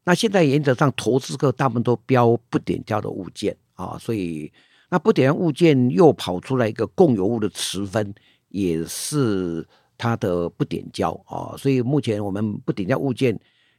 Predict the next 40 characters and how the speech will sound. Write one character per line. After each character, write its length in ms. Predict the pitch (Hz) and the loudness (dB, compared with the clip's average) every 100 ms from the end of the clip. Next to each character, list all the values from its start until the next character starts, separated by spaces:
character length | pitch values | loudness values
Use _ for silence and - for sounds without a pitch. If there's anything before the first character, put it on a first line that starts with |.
| _ - | _ -6
就 120 | 117 | -4
是 520 | 120 107 92 87 87 | -2 -2 0 -2 -2
有 220 | 95 92 | 0 0
一 60 | 101 | 0
些 200 | - 117 | 0 -2
租 380 | 104 - 135 131 | -2 -2 2 4
约 60 | |
的 80 | 123 | 4
问 260 | 117 120 98 | 2 0 -2
题， 240 | - 80 | -8 -8
还 100 | 98 | -4
有 100 | 117 | -4
持 320 | 98 - 110 | -4 -4 -2
分 120 | 113 113 | 2 2
的 80 | |
问 200 | 117 98 87 | 2 0 -2
题， 340 | 78 73 82 _ _ _ _ | -6 -8 -10 _ _ _ _
还 120 | - | -2
有 180 | 127 107 | 0 0
土 260 | - - 87 | -2 -6 -2
地 140 | 135 | 0
开 240 | 120 113 101 | 0 0 -2
发 180 | 104 | -4
的 80 | 92 | -6
问 140 | 90 - - | -8 -10 -12
题。 100 | - | -8
因 120 | 131 | 2
为 100 | 156 | 2
土 140 | - | 2
地 80 | 107 | -4
开 180 | 135 131 | 0 2
发 220 | 117 127 | 4 2
很 160 | 110 92 | 2 -2
多 160 | 120 | -2
投 240 | 120 - 104 | -2 -2 -4
资 180 | - 113 | -4 -4
客 120 | 113 | -2
跟 200 | 117 110 | -2 -2
建 240 | 131 98 | -2 -2
商 300 | 90 98 90 | -2 -4 -6